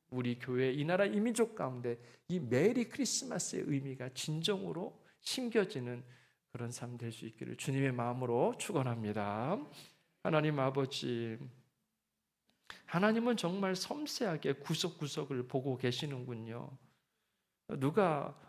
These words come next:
얼마나 힘들어하는지도 다 알고 있군요. 어떤 누가 너무 부정하고 큰 악을 행하는지도 다 알고 계십니다.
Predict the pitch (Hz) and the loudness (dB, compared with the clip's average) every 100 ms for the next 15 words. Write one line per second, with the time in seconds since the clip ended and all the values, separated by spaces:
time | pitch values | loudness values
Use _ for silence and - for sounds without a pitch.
0 | - 147 170 175 170 240 240 226 190 196 | -4 0 2 2 0 -2 0 2 2 0
1 | 175 160 156 - 147 131 131 127 - - | -2 -4 -4 -4 0 0 0 -2 -4 -10
2 | 131 - - - - 135 135 - 170 143 | -10 -8 -12 -8 -6 -6 -4 -2 -2 -4
3 | 147 160 160 165 165 180 160 196 180 165 | -4 -4 -4 -6 -2 0 2 2 0 -2
4 | - 127 165 160 - _ _ _ _ _ | -6 -6 -6 -8 -20 _ _ _ _ _
5 | - - - 285 143 156 226 190 208 190 | -12 -6 -4 -2 -2 2 4 4 2 2
6 | 180 165 170 180 - - 233 170 143 160 | 0 -2 -4 -4 -4 -2 0 2 2 2
7 | 156 131 - 131 - | 0 -2 -6 -10 -12